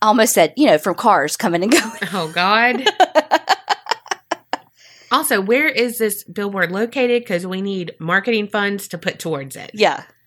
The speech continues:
Speaker 1: Well, it worked. And sidebar, there is parts of the story that I'm cutting about, like, people who looked like the sketch that they interviewed and all that.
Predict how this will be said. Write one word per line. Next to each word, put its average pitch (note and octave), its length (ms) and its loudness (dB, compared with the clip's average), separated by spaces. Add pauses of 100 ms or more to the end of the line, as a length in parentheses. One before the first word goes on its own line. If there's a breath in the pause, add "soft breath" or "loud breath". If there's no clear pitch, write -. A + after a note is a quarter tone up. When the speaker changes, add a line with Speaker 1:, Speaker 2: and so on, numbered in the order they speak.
(520)
Speaker 1:
Well, A#3 540 4 (160)
it F3 120 2
worked. - 440 -10 (360)
And B3 220 0
sidebar, A#3+ 540 2
there A#3 120 4
is A3+ 280 2
parts - 320 -4
of G3 40 -10
the F#3+ 80 -4
story F#3 340 0
that E3+ 120 -2
I'm D3+ 120 0
cutting E3 520 0
about, D3 460 2
like, C#3+ 280 -2 (640)
people A3+ 360 2
who F#3+ 480 4
looked F#3 260 0
like F3+ 160 2
the F3+ 80 -8
sketch F3 560 2
that E3+ 140 -8
they D#3 120 4
interviewed E3+ 440 0
and D#3 80 2
all D#3 80 4
that. D#3 180 0